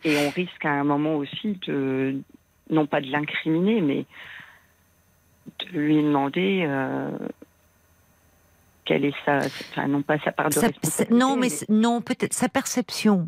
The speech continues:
Speaker 2: au fond des
Speaker 1: Voilà.
Speaker 2: choses. Mais vous savez, incriminer,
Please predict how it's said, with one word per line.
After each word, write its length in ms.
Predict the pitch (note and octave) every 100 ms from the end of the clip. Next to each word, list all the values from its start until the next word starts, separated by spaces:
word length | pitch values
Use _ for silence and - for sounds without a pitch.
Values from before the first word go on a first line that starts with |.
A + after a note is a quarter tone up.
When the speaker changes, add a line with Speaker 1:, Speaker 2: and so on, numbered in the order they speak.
| -
Speaker 2:
au 80 | D#3+
fond 300 | - F3 E3
des 140 | D#3+
Speaker 1:
Voilà. 240 | E3 E3+ F3+
Speaker 2:
choses. 320 | G3+ G3 F3+ D3+ - - - - - - - - - -
Mais 220 | G#3 F#3+ -
vous 120 | F3+
savez, 440 | G3 G3 A#3+ F#3+ -
incriminer, 880 | G3 G3+ - A3 G#3+ G#3 G#3+ G#3+